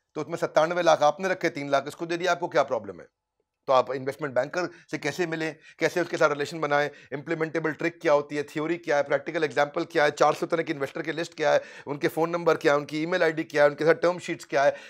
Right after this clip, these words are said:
फंड रेजिंग में कभी नहीं रहेगा कोई व्यवधान, हर समस्या का मिल जाएगा समाधान। आपको क्या करना है, एक बात पे देना ध्यान,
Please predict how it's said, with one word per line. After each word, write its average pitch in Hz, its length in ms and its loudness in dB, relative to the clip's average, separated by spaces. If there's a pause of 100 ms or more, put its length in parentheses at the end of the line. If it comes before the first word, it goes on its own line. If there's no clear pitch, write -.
(220)
फंड 185 220 4
रेजिंग 190 300 0
में 196 120 -2
कभी 175 280 0
नहीं 190 200 0
रहेगा 170 260 4
कोई 170 200 0
व्यवधान, 143 600 2
हर 160 180 4
समस्या 151 400 -2
का 151 100 -2
मिल 147 160 -4
जाएगा 143 320 2
समाधान। 143 680 4 (260)
आपको 156 280 6
क्या 156 200 6
करना 151 340 -2
है, 185 120 2
एक 156 240 -4
बात 143 220 4
पे 147 80 -2
देना 131 260 0
ध्यान, 143 380 2